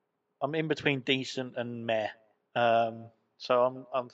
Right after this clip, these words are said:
I'm on the borderline there, I think, 'cause I don't mind racing around it. Um, I've seen Lewis win there in person, which is nice. Um, so yeah, that brings it up a bit for me. But, um,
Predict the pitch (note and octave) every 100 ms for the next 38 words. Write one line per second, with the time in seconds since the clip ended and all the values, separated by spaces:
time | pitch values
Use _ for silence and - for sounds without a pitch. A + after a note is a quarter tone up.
0 | - B2+ C3+ C#3 A#2+ B2 A#2+ A2+ G#2 G#2+
1 | G#2 G#2+ A2+ A#2+ - B2 - - - _
2 | _ - C#3 C3+ C3+ C3+ B2 B2+ - G#2+
3 | A2 G#2+ A2+ - _ _ _ _ - C3+
4 | C3+ C3 C3 B2 A#2 _ _ _ _ _
5 | _ _ _ _ _ _ _ _ _ _
6 | _ _ _ - B2+ C#3+ B2+ B2 A#2+ -
7 | A#2 A#2 A2+ A2+ _ _ _ A2+ G#2+ A2+
8 | G#2+ B2 A2 _ - G#2+ G#2+ G#2+ G#2+ -
9 | _ _ _ - A2+ G#2+ G#2+ A2 A2 C#3
10 | _ _ _ _ _ _ _ _ _ _
11 | _ _ _ - A2+ A2 A#2 A2+ A2+ -
12 | A#2+ G#2+ A2 - G#2 G#2+ - A#2 A2 -
13 | - - - _ - A2+ - - A2+ G#2+
14 | A2